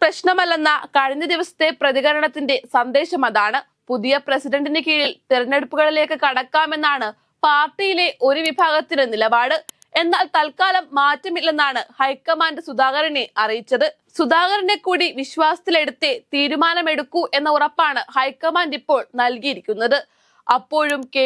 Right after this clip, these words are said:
പി സി സി അധ്യക്ഷ സ്ഥാനത്ത് നിന്ന് കെ സുധാകരനെ മാറ്റണമെന്ന മുറവിളികൾ പല കോണിൽ നിന്നും ഉയരുന്നുണ്ട്. നേതൃമാറ്റം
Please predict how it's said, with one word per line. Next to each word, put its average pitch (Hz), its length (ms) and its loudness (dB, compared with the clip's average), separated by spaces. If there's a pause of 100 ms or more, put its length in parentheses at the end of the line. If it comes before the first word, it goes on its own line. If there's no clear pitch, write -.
(160)
പി 320 160 -2
സി 330 160 -2
സി 330 80 0 (180)
അധ്യക്ഷ 247 340 -6 (120)
സ്ഥാനത്ത് 285 480 0
നിന്ന് 269 200 0 (440)
കെ 302 100 2 (140)
സുധാകരനെ 349 540 0 (100)
മാറ്റണമെന്ന 311 640 0 (260)
മുറവിളികൾ 269 520 0 (340)
പല 294 120 0 (160)
കോണിൽ 320 280 0 (100)
നിന്നും 285 220 -2 (180)
ഉയരുന്നുണ്ട്. 254 540 0 (420)
നേതൃമാറ്റം 381 600 0